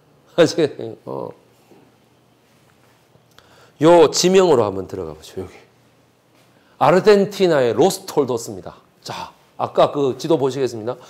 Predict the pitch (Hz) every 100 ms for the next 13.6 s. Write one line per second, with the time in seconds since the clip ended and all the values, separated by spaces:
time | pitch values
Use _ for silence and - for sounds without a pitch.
0 | - - 185 233 226 202 190 185 170 147
1 | 143 160 156 117 117 92 - _ _ _
2 | _ _ _ _ _ _ _ _ _ _
3 | _ _ _ - 139 151 - 262 269 233
4 | 156 117 - 101 85 _ _ _ _ _
5 | _ _ _ _ _ _ _ - - -
6 | 240 269 285 262 220 156 135 135 117 95
7 | - _ _ _ _ _ _ _ _ _
8 | _ _ _ _ _ _ _ _ _ 180
9 | 196 151 131 135 180 - 143 113 90 82
10 | 87 - 214 208 185 - 151 147 120 98
11 | 180 185 139 - 151 151 117 101 - -
12 | - - 190 208 170 160 151 143 180 214
13 | 202 202 208 127 -